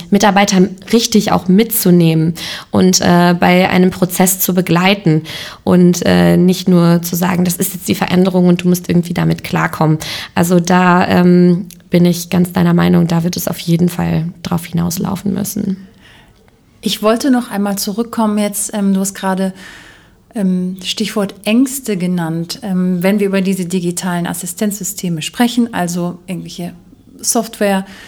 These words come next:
Speaker 2: die soll mich ja unterstützen bei meiner Arbeit. Auch, ähm, in der Produktion zum Beispiel, ähm, soll ich ja unterstützt werden bei meiner Arbeit.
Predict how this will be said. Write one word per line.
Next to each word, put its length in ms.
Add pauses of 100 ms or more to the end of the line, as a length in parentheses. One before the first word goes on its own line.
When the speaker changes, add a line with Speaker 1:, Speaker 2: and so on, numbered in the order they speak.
(240)
Speaker 2:
die 120
soll 120
mich 160
ja 80
unterstützen 480
bei 140
meiner 260
Arbeit. 340
Auch, 460
ähm, 380
in 80
der 80
Produktion 560
zum 180
Beispiel, 640
ähm, 320 (140)
soll 260
ich 80
ja 80
unterstützt 580
werden 200
bei 100
meiner 320
Arbeit. 300